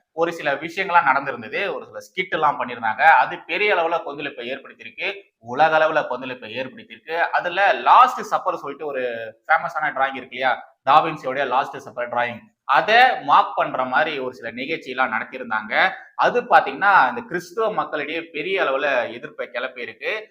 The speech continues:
அந்த ஒரு வீடியோவை, அந்த ஒரு இனாகுரேஷன் வீடியோ இருக்கு இல்லையா, அந்த வீடியோவை ஒலிம்பிக்கினுடைய அபிஷியல் YouTube பக்கத்துல இருந்து எடுத்திருக்காங்க. ஏன்னா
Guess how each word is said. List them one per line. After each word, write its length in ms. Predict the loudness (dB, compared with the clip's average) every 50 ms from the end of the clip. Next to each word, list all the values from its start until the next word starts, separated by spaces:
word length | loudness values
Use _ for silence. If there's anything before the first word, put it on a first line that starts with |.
| _ _ _
அந்த 400 | 4 4 4 4 2 2 2 4
ஒரு 400 | 4 4 4 2 2 0 -2 -2
வீடியோவை, 520 | -4 -4 -2 0 2 2 2 2 2 2
அந்த 220 | 0 0 -2 -4 -6
ஒரு 180 | -6 -6 -6
இனாகுரேஷன் 580 | -8 -8 -6 -4 -2 -2 0 0 -2 -6 -8 -12
வீடியோ 220 | -14 -10 -8 -8
இருக்கு 180 | -8 -8 -8 -4
இல்லையா, 220 | 0 2 2 2
அந்த 380 | 2 0 -4 -6 -10 -10 -10 -8
வீடியோவை 520 | -8 -8 -6 -4 -2 0 0 0 0 2 2 2 0 0 -4
ஒலிம்பிக்கினுடைய 800 | -4 0 0 2 2 0 -2 -2 -4 -4 -4 -4 -2 0 2 4 4 6 4 4
அபிஷியல் 460 | 2 -2 -6 -6 -6 -6 -6 -6 -6 -6 -8
YouTube 300 | -10 -10 -10 -12 -10 -6 -6
பக்கத்துல 300 | -6 -4 -6 -6 -6 -8
இருந்து 260 | -8 -8 -8 -8 -8
எடுத்திருக்காங்க. 640 | -6 -8 -8 -10 -12 -14 -8 -4 -4 -4 -4 -2 -2 -2 -2 -2 -4 -8 -18 _ _ _ _ _ _ _ _ 0
ஏன்னா 180 | 2 6 6